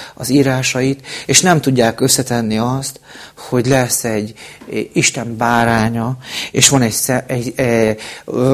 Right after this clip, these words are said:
van egy, eh, egy, eh, egy olyan kijelentés, amely arról szól, hogy majd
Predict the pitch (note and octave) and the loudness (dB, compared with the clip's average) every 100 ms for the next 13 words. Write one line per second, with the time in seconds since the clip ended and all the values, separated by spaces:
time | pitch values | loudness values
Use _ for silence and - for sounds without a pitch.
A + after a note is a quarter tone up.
0 | B2+ D3+ C#3+ D3 D3+ D3+ - - - B2+ | 4 6 8 6 2 -4 -12 -14 -2 2
1 | A#2 A2+ A#2 - A#2 A2 G2+ G2 G2+ A2+ | 4 2 -4 -4 0 2 2 0 -2 -4
2 | - - - - - - A#2 G#2 G#2 A#2 | -12 -20 -20 -20 -12 -4 0 0 0 0
3 | G#2+ G#2 G#2 G2+ G#2 _ _ _ _ - | 2 2 0 -4 -8 _ _ _ _ -10
4 | - - _ _ _ _ _ - B2+ C3 | -8 -8 _ _ _ _ _ -4 2 4
5 | B2 C3 D3 D3 - - - C3 B2 A2+ | 4 0 -4 -8 -14 -16 -4 0 0 -2
6 | A2+ A#2 - G#2+ A2 A2 - - - B2 | -4 -6 -4 -4 -2 -4 -6 -16 -2 2
7 | B2+ A#2+ A#2 - A2 A2 G#2+ G#2 G#2+ A2+ | 4 4 4 2 0 -2 -4 -4 -4 -2
8 | G#2 G#2 | -4 -4